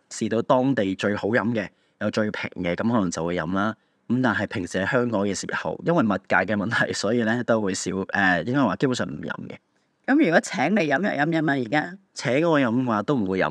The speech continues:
Speaker 1: 㗎喇，因為已經知道唔係嗰杯錢，唔係嗰杯嘢嘅價錢幾多，而係我之後要付出嘅代價係幾多。
Speaker 2: 嗯，呢個係好 smart 嘅 reflection 下。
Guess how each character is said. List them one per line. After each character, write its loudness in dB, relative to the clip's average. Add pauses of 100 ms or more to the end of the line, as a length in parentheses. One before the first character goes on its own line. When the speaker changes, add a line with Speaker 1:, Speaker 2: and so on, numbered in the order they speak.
Speaker 1:
㗎 2
喇， -2
因 -2
為 0
已 -2
經 0
知 -2
道 -2
唔 -4 (1200)
係 2
嗰 2
杯 0
錢， -4
唔 -4
係 2
嗰 2
杯 0
嘢 -2
嘅 -2
價 2
錢 -6
幾 -8
多， -2
而 0
係 -2 (340)
我 0
之 -2
後 2
要 -2
付 -6
出 0
嘅 -2
代 -4 (100)
價 -4
係 -4 (180)
幾 -10
多。 -8
Speaker 2:
嗯， 2 (200)
呢 0
個 2
係 0
好 -2
smart 2
嘅 -6
reflection -2
下。 0